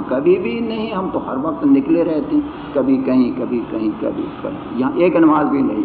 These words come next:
پڑھی۔ ہے نا تعجب کی بات، بیس تیس سال میں سامنے رہنے والے نے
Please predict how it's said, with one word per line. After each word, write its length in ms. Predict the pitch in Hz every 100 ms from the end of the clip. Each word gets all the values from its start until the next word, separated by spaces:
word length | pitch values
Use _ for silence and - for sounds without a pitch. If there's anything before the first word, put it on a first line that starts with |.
| 95
پڑھی۔ 160 | 104 - - - - - - - - 254 - - - - - - - - - - -
ہے 120 | 127
نا 140 | 175 233
تعجب 440 | - - 151 131 156 -
کی 80 | 131
بات، 240 | 117 104 - - - - 92
بیس 400 | 123 151 185 190 -
تیس 420 | - 165 180 -
سال 280 | 131 131 -
میں 280 | 151 147 202
سامنے 680 | - - 123 151 196 214 214
رہنے 320 | 190 165 165
والے 380 | 151 143 139 156
نے 140 | 196